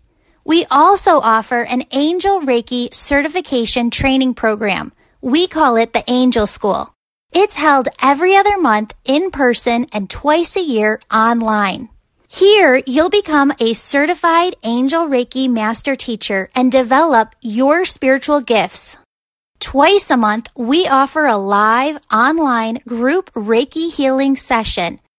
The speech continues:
You just call in to a webinar number and listen as I guide you through a healing session with the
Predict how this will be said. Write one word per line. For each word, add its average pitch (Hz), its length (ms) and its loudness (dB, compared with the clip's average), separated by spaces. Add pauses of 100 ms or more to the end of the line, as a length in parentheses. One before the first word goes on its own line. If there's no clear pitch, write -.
(140)
You 277 160 2
just 320 280 0
call 294 400 2
in 311 220 0
to 247 160 -2
a 202 100 -2
webinar 277 500 0
number 220 500 -2
and 233 140 -4
listen 240 720 -2
as 240 220 0
I 277 240 2
guide 269 460 2
you 320 160 -2
through 247 180 -2
a 202 80 0
healing 285 560 -2
session 254 640 0
with 226 460 0
the 311 160 0